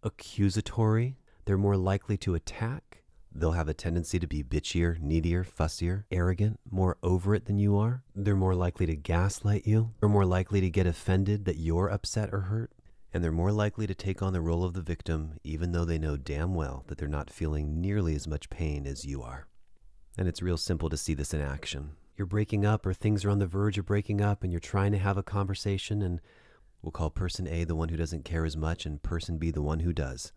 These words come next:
And person B says, "Hey, I really want to talk to you. I'm hurting so badly right now. I, I don't know what's going on. Can we talk?" And person A says, "I'm busy. I want to, but I can't right now. I'm running into work."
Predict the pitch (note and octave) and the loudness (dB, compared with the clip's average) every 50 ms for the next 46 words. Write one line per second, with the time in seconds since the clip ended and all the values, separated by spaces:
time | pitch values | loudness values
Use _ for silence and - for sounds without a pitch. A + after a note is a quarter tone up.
0 | - _ - - - D2+ - E2+ E2+ - - E2+ D2 E2+ E2 D2+ - - D#2+ D#2 | -20 _ -14 -12 -10 -6 -4 -2 -2 -2 -2 -2 -2 -2 -2 -2 -2 0 0 0
1 | D2+ - - - - _ _ _ - - - F#2+ F2+ E2+ D#2 C#2+ C#2 - _ _ | -2 -4 -8 -16 -20 _ _ _ -14 -4 0 2 2 2 2 0 -4 -8 _ _
2 | - - A2+ G#2 G#2 A2+ A#2+ A#2 B2 A#2+ A2+ A2 G#2+ - A2 A2 A2 G2+ - - | -4 0 0 2 4 4 4 4 6 6 4 4 2 0 0 0 -2 -2 -4 -4
3 | - G#2 G2 F#2 F2+ E2+ E2 G#2 G#2 G#2 G2+ F#2+ - - F#2+ E2 F#2 F#2 G2 G2+ | -2 0 2 2 0 0 0 0 2 2 0 0 0 0 0 2 2 2 2 4
4 | G2 G2+ G2 F#2+ F#2+ F#2 F2+ F#2 F#2 F#2 F2+ F2+ E2+ E2 E2 F2+ - F#2 F#2+ G#2 | 4 4 4 4 4 4 2 2 2 2 2 2 0 -2 -4 -6 -6 -4 -2 -2
5 | G#2+ G#2 G2+ F#2+ F#2 - - - F#2+ F#2 F#2 F2+ G2 G2 G2+ G2+ F#2+ F2+ - - | 0 0 0 0 0 -2 -4 -2 0 0 2 2 2 2 2 2 0 0 -2 -2
6 | F2+ F2+ - - - A#2+ A2+ G#2 F#2+ - - - - - - - - - G2+ - | -4 -4 -4 -4 -2 0 0 0 -2 -2 -6 -12 -20 -20 -20 -16 -10 -8 -6 -2
7 | - A2+ G#2 - - G#2 G2+ G2+ G2 - - G2+ F#2+ F2+ - - - - - - | -2 -2 0 2 2 2 2 2 2 2 2 2 2 0 -2 -6 -16 -20 -20 -20
8 | - _ - G#2 F#2+ F2 G#2+ G2+ - F2 D#2 - _ _ _ _ - - - - | -14 _ 0 0 2 4 2 2 2 -2 -4 -6 _ _ _ _ -20 -4 2 4
9 | G#2+ G#2 G2 F#2+ G#2 A#2+ A2 - A2 F#2+ G#2 G2+ - - - C3 D3 C3+ B2 A2 | 6 6 6 6 4 4 2 0 -2 -2 -2 -2 -4 -4 -2 -2 -2 0 0 -2
10 | F#2 E2 F2+ F2+ F2 E2+ E2+ - _ _ - - - - - _ _ _ _ _ | -2 -2 -2 -4 -4 -4 -6 -10 _ _ -20 -20 -20 -20 -20 _ _ _ _ _
11 | - - A2+ B2 B2+ C3 C3+ C#3 C3+ C3+ C3 C3 B2 A#2+ C3+ C#3 A#2+ - - - | -4 0 2 6 6 8 8 8 6 6 6 4 4 2 2 0 0 -2 -6 -14
12 | - - | -20 -20